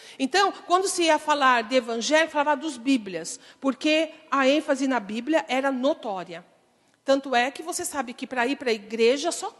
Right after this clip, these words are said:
crente que carrega a Bíblia, ou não é? Não é isso? Mas algumas outras igrejas não precisam, né? Eu sei que há uma grande igreja, uma grande denominação que fala assim,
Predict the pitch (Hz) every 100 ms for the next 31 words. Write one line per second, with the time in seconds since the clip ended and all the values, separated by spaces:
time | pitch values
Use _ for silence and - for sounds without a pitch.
0 | - 247 220 220 - 320 311 320 285 277
1 | 311 349 262 214 254 302 285 254 175 -
2 | - _ _ _ _ _ _ _ _ _
3 | 254 262 302 262 202 - 175 - _ _
4 | _ _ _ _ _ _ _ _ _ _
5 | 233 233 233 247 262 247 240 233 233 233
6 | 233 247 277 269 349 - 208 175 190 226
7 | 285 311 _ _ _ _ - 226 220 240
8 | 233 254 240 240 220 220 240 247 214 240
9 | 240 220 254 240 233 214 247 254 - 277
10 | 262 - 233